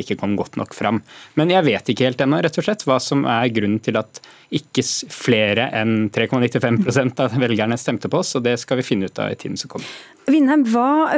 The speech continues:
Speaker 2: hvis du kan komme med et eksempel eller to på, på det du kaller sint retorikk, for eksempel, hva, hva kan det være da?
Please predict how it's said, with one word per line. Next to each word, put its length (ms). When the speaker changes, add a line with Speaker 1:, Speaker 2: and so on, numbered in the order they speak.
Speaker 2:
hvis 160
du 80
kan 100
komme 300
med 100
et 140
eksempel 480
eller 160
to 160
på, 160
på 240
det 160
du 80
kaller 380
sint 560
retorikk, 400
for 160
eksempel, 320
hva, 260
hva 140
kan 180
det 160
være 160
da? 80